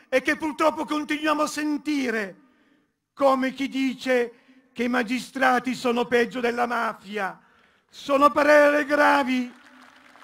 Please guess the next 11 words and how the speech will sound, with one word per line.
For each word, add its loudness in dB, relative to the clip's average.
parole 10
che 6
offendono, 8
che 4
uccidono 10
una 8
seconda 4
volta 6
la 10
vostra 8
dignità. 6